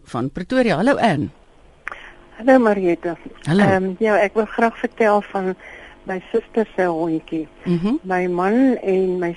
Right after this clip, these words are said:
Speaker 2: seentjie, toe was hy nou nog nie eers twee jaar oud nie,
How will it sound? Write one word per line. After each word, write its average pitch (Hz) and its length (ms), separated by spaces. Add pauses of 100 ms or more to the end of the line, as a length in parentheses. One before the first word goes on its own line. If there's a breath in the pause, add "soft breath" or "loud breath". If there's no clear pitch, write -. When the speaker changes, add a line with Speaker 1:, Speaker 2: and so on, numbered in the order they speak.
(120)
Speaker 2:
seentjie, 220 640
toe 214 140
was 190 240
hy 180 100
nou 180 200
nog - 220
nie 196 140
eers 202 200
twee 208 240
jaar 170 240
oud 165 280
nie, 208 160